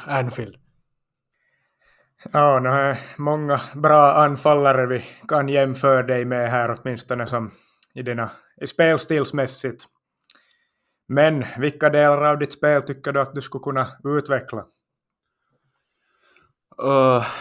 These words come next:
Speaker 3: nå, saken är ju den att jag är en väldigt specifik anfallssort, så att säga, att jag passar kanske inte in i alla system, men i de system jag passar, så passar jag ju som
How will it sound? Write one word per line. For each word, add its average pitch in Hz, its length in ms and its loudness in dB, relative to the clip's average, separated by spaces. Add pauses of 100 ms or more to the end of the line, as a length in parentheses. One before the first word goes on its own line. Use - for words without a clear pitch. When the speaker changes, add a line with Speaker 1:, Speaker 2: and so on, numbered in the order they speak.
(1200)
Speaker 3:
nå, 113 140 -8
saken 123 420 2
är 127 40 -2
ju 123 80 -2
den 127 320 -2
att 113 200 -2
jag 113 180 2
är 113 40 2
en 110 220 -8 (540)
väldigt 107 600 -4 (640)
specifik 113 800 -6
anfallssort, 110 1000 -2
så - 140 -6
att 92 140 -4
säga, 90 340 -4
att 87 140 -8
jag 95 140 -6
passar 98 260 -4
kanske 101 300 -6
inte 101 220 -12
in 101 140 -8
i 101 40 -6
alla 98 200 -2
system, 104 560 -4
men 87 200 -12 (1300)
i 101 100 -10
de 110 200 -8
system 120 480 0
jag 110 180 -2
passar, 120 340 -2
så 107 120 -12
passar 101 360 -8
jag 98 100 -2
ju 98 60 -6
som 95 340 -14